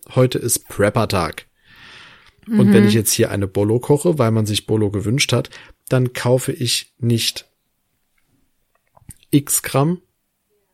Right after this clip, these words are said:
Speaker 1: sondern
Speaker 2: Ja.
Speaker 1: ich kaufe Y Gramm und mache einfach mehr und den Rest fülle ich in so und so viel Gramm Portionen weg. Und das hab ich wirklich gemacht und das mache ich gerade. Das war gut.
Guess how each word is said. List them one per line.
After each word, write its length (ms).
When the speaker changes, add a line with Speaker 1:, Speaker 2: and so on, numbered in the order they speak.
Speaker 1:
sondern 340
Speaker 2:
Ja. 80
Speaker 1:
ich 60
kaufe 360
Y 540
Gramm 360
und 160
mache 300
einfach 440
mehr 520
und 400
den 160
Rest 500
fülle 320
ich 300
in 140
so 160
und 100
so 100
viel 200
Gramm 280
Portionen 680
weg. 320
Und 200
das 140
hab 120
ich 140
wirklich 340
gemacht 400
und 140
das 160
mache 220
ich 160
gerade. 340
Das 160
war 120
gut. 440